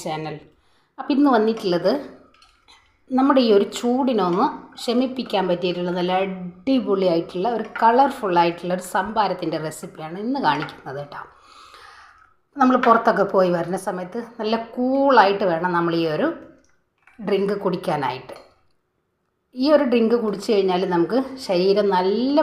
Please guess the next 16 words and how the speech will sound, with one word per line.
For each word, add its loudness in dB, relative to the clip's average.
പോലെ 4
അങ്ങ് -4
കൂളായിട്ട് 2
കിട്ടും. -10
പഴയ 0
കാലത്തുള്ള 4
മുത്തശ്ശിമാരൊക്കെ 0
ചെയ്തെടുത്തിരുന്ന 0
നല്ലൊരു 0
ഐറ്റമാണ് -2
ഈ -2
ഒരു 2
സംഭാരം 2
എന്ന് -2
പറയുന്നത്. -4
ഇന്നും 6